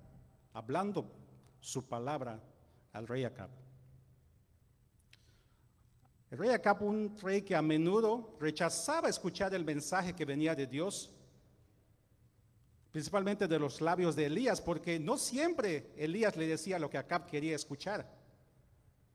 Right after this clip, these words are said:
Y eso es muy peligroso, porque ¿cuántas personas no se alejan de las iglesias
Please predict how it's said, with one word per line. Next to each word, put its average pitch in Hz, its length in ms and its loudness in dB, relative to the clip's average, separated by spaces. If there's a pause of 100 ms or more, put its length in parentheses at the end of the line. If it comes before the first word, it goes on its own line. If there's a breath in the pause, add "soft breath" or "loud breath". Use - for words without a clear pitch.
(100)
Y 214 60 -6
eso 311 160 -2
es 208 80 0
muy 254 120 6
peligroso, 165 580 2
porque 165 360 -4 (420 loud breath)
¿cuántas 302 280 2
personas 220 580 2
no 196 120 0
se 202 120 0
alejan 175 460 2
de 147 100 0
las 139 220 -2
iglesias 151 760 -4